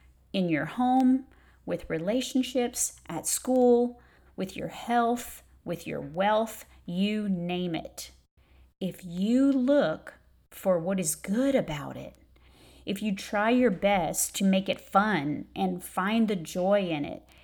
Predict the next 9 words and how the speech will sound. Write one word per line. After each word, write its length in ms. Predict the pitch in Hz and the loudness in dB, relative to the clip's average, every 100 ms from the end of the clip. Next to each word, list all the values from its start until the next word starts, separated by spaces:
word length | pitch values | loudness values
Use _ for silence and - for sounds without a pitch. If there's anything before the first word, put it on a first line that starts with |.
| _ | _
if 200 | 208 - | -10 -6
you 100 | 214 | -6
feel 600 | 196 - 262 269 285 277 | -6 -6 0 4 4 2
gratitude, 1160 | 196 185 185 208 311 285 - 175 147 - 156 | 0 -2 0 0 0 0 -2 -4 -4 -6 -10
gratitude 840 | - 208 311 349 - - 175 160 156 | -6 -4 -2 -2 -2 -2 -2 -2 -4
is 240 | 185 170 | -6 -4
your 140 | 175 160 | -4 -4
magic 760 | 170 185 214 240 247 202 196 | 0 0 2 2 2 0 -4
wand, 720 | 196 202 240 202 139 - - | -4 0 0 0 -2 -6 -12